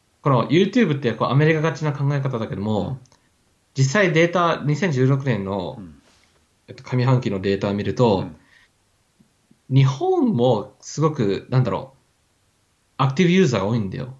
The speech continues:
Speaker 2: ああ。
Speaker 1: ランキングで見るとアメリカ、ブラジル、ロシアで次に日本。
Speaker 2: うん。
Speaker 1: なんか僕のイメージでは、
Speaker 2: うん。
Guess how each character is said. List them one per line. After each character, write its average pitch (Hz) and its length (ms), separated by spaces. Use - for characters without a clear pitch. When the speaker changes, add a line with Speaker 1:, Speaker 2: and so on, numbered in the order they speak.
Speaker 2:
あ 90 400
あ。 - 20
Speaker 1:
ラ 165 140
ン 185 60
キ 196 120
ン 190 40
グ 185 60
で 180 60
見 180 60
る 160 100
と 101 140
ア 107 60
メ 135 120
リ 135 100
カ、 139 100
ブ 131 100
ラ 123 120
ジ 123 100
ル、 120 80
ロ 127 80
シ 127 140
ア 87 60
で - 200
次 139 240
に 95 260
日 107 120
本。 - 380
Speaker 2:
う 120 60
ん。 90 200
Speaker 1:
な 190 100
ん - 20
か 175 60
僕 170 240
の 220 80
イ - 40
メ 233 140
ー 226 140
ジ 151 120
で 120 80
は、 123 300
Speaker 2:
う - 20
ん。 87 240